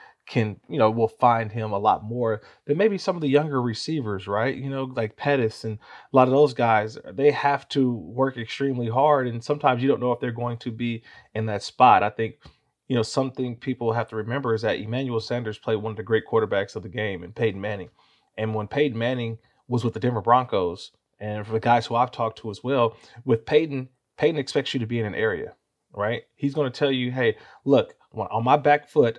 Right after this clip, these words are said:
I need you to be eighteen yards in, you know, right here, two yards inside the hash," right? "If you're there, the ball's gonna be right there waiting on you." And I think that's something that Jimmy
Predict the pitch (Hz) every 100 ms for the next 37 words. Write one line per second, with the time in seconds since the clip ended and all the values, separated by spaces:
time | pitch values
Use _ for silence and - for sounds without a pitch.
0 | - 123 120 123 127 131 110 117 117 101
1 | - 120 123 - 127 131 127 120 110 104
2 | 104 _ _ _ _ - - 113 107 107
3 | 113 120 120 123 113 - 127 120 120 117
4 | 113 117 117 113 110 82 - - - 107
5 | 113 - _ - 80 98 101 117 135 135
6 | 135 110 120 120 120 113 113 113 113 113
7 | 110 101 98 90 85 - - _ _ _
8 | _ - 123 127 139 127 131 139 123 117
9 | 113 104 107 131 127 117 110